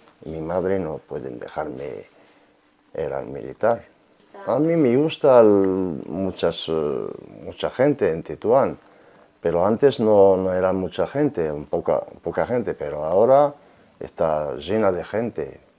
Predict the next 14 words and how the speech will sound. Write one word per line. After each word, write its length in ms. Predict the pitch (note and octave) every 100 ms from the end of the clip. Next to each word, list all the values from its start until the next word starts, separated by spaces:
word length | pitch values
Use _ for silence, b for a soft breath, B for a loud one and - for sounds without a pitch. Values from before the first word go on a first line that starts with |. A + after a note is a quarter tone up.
| _
está 480 | - - D#2+ D#2 D#2
de 240 | D2+ D#2
todas 1040 | D2+ - G2+ F#2+ F2 E2+ D2+ D2 G1+ - - -
las 160 | - D#2
clases 440 | - A2+ G#2+ G2 D#2
de 100 | D2
gente. 400 | - A2 - C#2 b b b b b b b _
Pero 220 | - D#2+
antes 400 | G2 A2 C3+ C3
eran 320 | F#2+ E2+ D#2 B1+ -
españoles, 960 | - - F2+ F#2 G#2 B2 C#3+ C#3 - - _ _ _ _ _ _
tetuanís, 720 | F#2+ F2 D2+ D#2 A#2 - - _ _ _ _ _ _ b b b -
pero 260 | C#2 C#2+
ahora 580 | D#2 F#2 G#2+ A#2 C3+ G2+